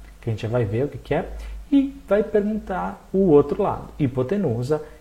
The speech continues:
que é o lado que não encosta no ângulo de noventa graus. Então, tem que saber isso? Tem, tem que saber isso. É que você tem que decorar, tem que estudar, anota isso. Esse triângulo que eu fiz aqui pra vocês, você tem que saber sim, tá?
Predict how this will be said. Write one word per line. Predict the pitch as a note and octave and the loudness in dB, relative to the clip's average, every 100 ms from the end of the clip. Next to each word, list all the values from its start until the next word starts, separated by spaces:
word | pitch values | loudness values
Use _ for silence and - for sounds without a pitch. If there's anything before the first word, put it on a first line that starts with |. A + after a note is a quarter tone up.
| - | -6
que | - | 2
é | |
o | E3+ | 4
lado | D#3 A2+ G2 A#2+ | 4 2 0 -4
que | C#3 D#3+ | -4 -4
não | C3 B2 C3 | -2 0 -2
encosta | D3 A2+ G#2+ C3 | -2 -6 -6 -6
no | A#2 | -6
ângulo | A2+ | -6
de | A#2 B2 | -6 -6
noventa | A#2+ A#2 E3 | -4 -4 -4
graus. | E3 A#2 | -4 0
Então, | A#2+ | 2
tem | A3 G#3+ | 4 4
que | G3+ | 0
saber | G#3 E3 E3 | 0 2 2
isso? | C#3+ - | 0 -2
Tem, | C#3+ D#3 D#3 B2+ | 0 2 2 0
tem | G#2 B2 D#3+ | -2 0 0
que | F#3+ | -2
saber | - G3+ B2 | -6 0 0
isso. | G#2+ A#2+ | 0 -4
É | C#3+ | -6
que | - | -6
você | - | -8
tem | E3 - F3+ F#3 | -8 -6 -4 -4
que | F3 | -4
decorar, | E3 F#3+ A3+ E3 C#3+ D#3+ - | -4 -4 -4 -2 0 -2 -4
tem | E3+ | -6
que | |
estudar, | E3 F#3+ C#3+ D#3 | -6 -4 -2 -2
anota | D#3+ C3 C3 D3 E3+ E3 | -2 -2 -2 -4 -4 -2
isso. | B2+ B2+ - - - - - - | -2 -2 -8 -20 -20 -20 -12 0
Esse | D3+ E3 D#3+ B2+ | 2 2 0 -2
triângulo | A#2+ C3+ A#2+ A#2+ A#2 | -2 0 2 0 -2
que | |
eu | C3 | -4
fiz | C3 B2+ | -4 -4
aqui | B2+ - | -6 -6
pra | D3+ | -4
vocês, | F#3 G#3 C3 C3+ | -4 -6 -6 -6
você | - | -8
tem | E3 A#2 | -8 -6
que | A2 | -6
saber | - E3+ C3 | -6 -6 -6
sim, | - - F#2 - | -8 -12 -16 -4
tá? | C3 F3+ | -2 -2